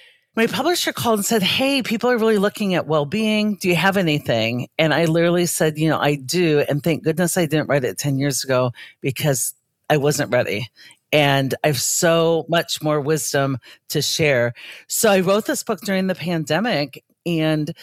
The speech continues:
it was at a time that I found myself going back to my own roots as a counselor. People didn't want my business advice during the pandemic.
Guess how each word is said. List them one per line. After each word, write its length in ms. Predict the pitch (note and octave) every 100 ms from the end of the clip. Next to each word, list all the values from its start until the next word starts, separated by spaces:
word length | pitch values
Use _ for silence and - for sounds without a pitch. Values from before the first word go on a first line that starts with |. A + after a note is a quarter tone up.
| - _ _ _ _
it 100 | F3
was 140 | F3 E3+
at 180 | E3+
a 100 | F#3
time 420 | E3 - F#3+ B3+ A3
that 160 | E3+
I 60 | D#3+
found 220 | - F3
myself 480 | F3 E3 - E3 -
going 200 | F3 D#3+
back 180 | D#3+ -
to 80 | E3
my 120 | D3
own 260 | D3+ G3
roots 380 | E3+ E3+ - -
as 160 | - D3
a 60 |
counselor. 540 | C3+ D#3+ G#3 - C#3+ B2+ - - -
People 260 | G#3+ B3+
didn't 220 | G#3 G3
want 180 | D#3 F#3+
my 80 | F#3+
business 420 | E3 D3+ D3 C#3+
advice 440 | D3 B2+ C3 C3 -
during 160 | C#3
the 60 | C3+
pandemic. 600 | C3+ C3 C3+ C3 C3+